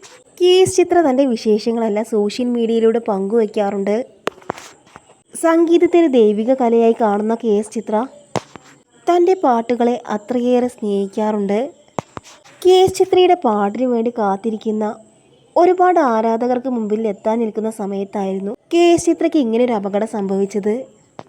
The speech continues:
എന്നിരുന്നാലും തൻ്റെ ആരാധകർ തന്നെ അത്രമാത്രം സ്നേഹിക്കുന്നു, തൻ്റെ ഗാനത്തെ അത്രമാത്രം സ്നേഹിക്കുന്നു എന്ന് മനസ്സിലാക്കിയ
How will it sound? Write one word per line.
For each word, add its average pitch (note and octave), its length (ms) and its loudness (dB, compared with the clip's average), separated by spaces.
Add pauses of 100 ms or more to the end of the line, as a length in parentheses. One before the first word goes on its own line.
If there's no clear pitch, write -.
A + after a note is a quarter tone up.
(480)
എന്നിരുന്നാലും F4 600 4
തൻ്റെ A#3+ 260 0 (140)
ആരാധകർ A3 500 -2
തന്നെ A3+ 260 -4 (220)
അത്രമാത്രം B3+ 600 -4
സ്നേഹിക്കുന്നു, G3+ 560 -6 (200)
തൻ്റെ E4 200 0 (100)
ഗാനത്തെ B3 420 -4 (180)
അത്രമാത്രം B3+ 600 -6
സ്നേഹിക്കുന്നു G#3 500 -8
എന്ന് G#3+ 180 -6
മനസ്സിലാക്കിയ G#3 460 -6